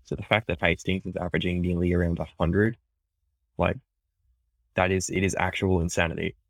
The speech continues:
I don't think I've ever seen a halfback get more involved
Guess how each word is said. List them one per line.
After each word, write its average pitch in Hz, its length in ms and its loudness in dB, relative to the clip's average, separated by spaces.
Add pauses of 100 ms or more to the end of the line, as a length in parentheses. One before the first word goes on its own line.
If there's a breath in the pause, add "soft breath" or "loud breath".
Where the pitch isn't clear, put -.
(340)
I 92 80 4
don't 92 180 4
think 92 180 4
I've 87 180 2
ever 98 200 2
seen 92 340 2
a - 60 -4
halfback 87 600 0 (160)
get 90 180 2
more 92 260 4
involved 85 540 4